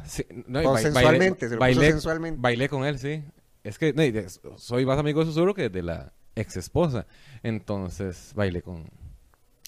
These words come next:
Speaker 2: Ah, claro.
Speaker 1: Sí.
Speaker 2: Para evitar. Uy, qué vergüenza. Una vez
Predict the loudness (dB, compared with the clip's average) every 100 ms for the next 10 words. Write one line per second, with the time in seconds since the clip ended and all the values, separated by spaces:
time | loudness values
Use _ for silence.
0 | -14 -6 -2 -4 -6 -6 -4 -4 -8 -14
1 | _ _ _ -12 -10 -8 -10 -12 -8 -2
2 | 0 0 -2 0 2 0 -2 -2 0 2
3 | 2 -2